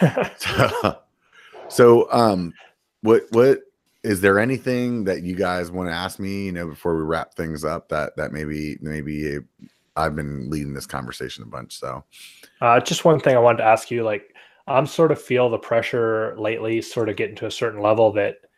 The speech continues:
Speaker 1: I need to put out a video every week. And I have maybe a couple of videos sort of already ready to go for the next couple of weeks, but then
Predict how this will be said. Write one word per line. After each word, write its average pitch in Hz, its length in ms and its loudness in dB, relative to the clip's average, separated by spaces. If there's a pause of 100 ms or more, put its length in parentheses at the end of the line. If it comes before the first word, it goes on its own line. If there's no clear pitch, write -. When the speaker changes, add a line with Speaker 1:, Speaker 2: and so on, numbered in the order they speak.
(180)
Speaker 1:
I 113 140 0
need 110 320 -2
to 101 420 0
put 120 160 2
out 113 80 6
a 101 60 4
video 104 280 4
every 98 240 0
week. 92 380 -10 (440)
And 104 460 2 (260)
I 110 140 4
have 110 380 4
maybe 113 220 4
a - 40 0
couple 120 300 2
of 101 80 0
videos 104 480 2
sort 104 240 -2
of 101 80 -2
already 101 340 2
ready 101 480 0 (280)
to 107 100 0
go 104 320 2
for - 160 -4
the 104 60 -2
next 101 240 -4
couple 104 260 -2
of 104 80 4
weeks, 101 200 -4
but 107 140 -2
then 104 300 0